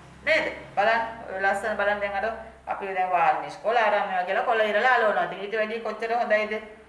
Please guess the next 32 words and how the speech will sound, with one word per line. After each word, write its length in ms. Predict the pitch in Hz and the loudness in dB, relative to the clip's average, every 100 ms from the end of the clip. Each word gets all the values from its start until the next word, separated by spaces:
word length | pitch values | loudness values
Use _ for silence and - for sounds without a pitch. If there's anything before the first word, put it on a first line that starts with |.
| - | -16
දැන් 180 | - 185 | -2 0
අම්මා 220 | 185 190 | 2 2
ලුණු 240 | 185 180 180 | 2 -4 -8
ටික 180 | 180 185 180 180 | -4 0 2 0
සුද්ධ 300 | 185 185 165 | -4 -8 -4
කරාම 380 | 165 151 165 - | -2 0 0 -2
පුතාලට 440 | 277 247 220 226 | 2 4 4 2
ලුණු 200 | 226 202 | -2 -4
ගෙඩිය 240 | 190 185 185 | -8 -8 -4
ලෙඩි 180 | 170 156 | -4 -4
ටික 160 | 160 | -2
අරගෙන 420 | 170 156 147 156 - - - - - - | 0 0 0 -2 -4 -4 -10 -20 -20 -10
මේ 140 | 254 | -2
වගේ 180 | 254 320 | -2 0
කෑලි 240 | 320 285 285 | 2 2 2
ඉරලා 220 | 302 523 | 2 4
අලවන්න 340 | 539 - 605 - | 4 4 2 0
පුළුවන්. 320 | - 180 - - - - - - - - - - - - - | 2 2 2 0 -8 -16 -20 -20 -20 -20 -20 -20 -20 -10 0
නේද? 220 | 349 - - - - - - - | 2 2 -2 -10 -16 -20 -20 -16
හරි. 220 | 143 - 135 | -14 -12 -12
ඔන්න 160 | 156 | -10
එකත් 200 | 208 196 233 226 | -8 -2 -2 0
හරි 220 | 165 - | -2 -2
නේ. 140 | - 311 | -6 -4
ලණු 240 | 208 185 | -2 0
කෑල්ලෙන් 460 | - 180 175 165 160 | 0 0 0 -2 -6
අපි 160 | 165 165 | -6 -6
ලෙන්ලා 320 | 156 156 151 | -4 0 0
යන්න 180 | 156 - | 0 0
ඇලෙව්වා. 600 | 262 247 247 240 233 220 220 220 220 - - - | 0 2 0 0 4 4 4 0 -6 -14 -18 -14
ඔය 120 | - | -6
බලන්න. 320 | 208 254 311 | 0 2 0